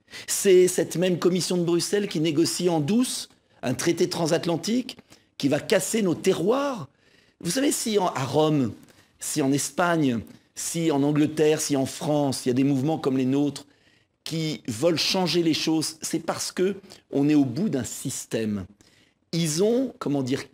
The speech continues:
capturé, kidnappé l'idée européenne à leur profit. Et ça, ça peut pas durer. Donc, euh, le président Hollande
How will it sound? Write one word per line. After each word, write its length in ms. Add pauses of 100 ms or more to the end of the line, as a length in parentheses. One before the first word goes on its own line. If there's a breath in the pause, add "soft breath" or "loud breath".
capturé, 560
kidnappé 640
l'idée 220
européenne 520
à 80
leur 200
profit. 520 (600 loud breath)
Et 80
ça, 200
ça 120
peut 140
pas 120
durer. 360 (320 loud breath)
Donc, 240
euh, 180
le 140
président 420
Hollande 500